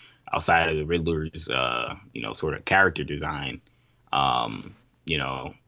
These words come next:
the, all the stuff with, you know, him trying to figure out the clues and whatnot, uh, was crazy. I mean, I thought that the, um, I thought they, I thought they did a pretty good job overall with,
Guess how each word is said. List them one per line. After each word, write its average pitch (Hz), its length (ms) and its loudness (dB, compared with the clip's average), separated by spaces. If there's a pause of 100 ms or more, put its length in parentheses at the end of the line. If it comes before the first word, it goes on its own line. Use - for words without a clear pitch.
(120)
the, 73 320 -4
all 90 160 8
the 82 80 6
stuff 82 220 0
with, 78 160 -4
you 82 140 -4
know, 82 80 -2
him 92 160 0
trying 85 180 2
to 80 60 -2
figure 90 160 4
out - 80 0
the - 60 -12
clues 101 420 2
and 87 100 4
whatnot, 80 480 2 (480)
uh, 71 400 2
was - 140 -10
crazy. 85 480 4
I - 20 -2
mean, 80 140 0
I 87 80 2
thought 85 240 0
that 78 260 -4
the, 78 200 0
um, 71 480 -4 (1300)
I 92 80 0
thought 101 140 6
they, 98 160 4
I 107 100 4
thought 120 160 4
they 110 140 2
did 104 120 2
a 92 60 0
pretty 98 200 -2
good 85 120 -4
job 85 240 0
overall 82 500 -2
with, 85 180 -6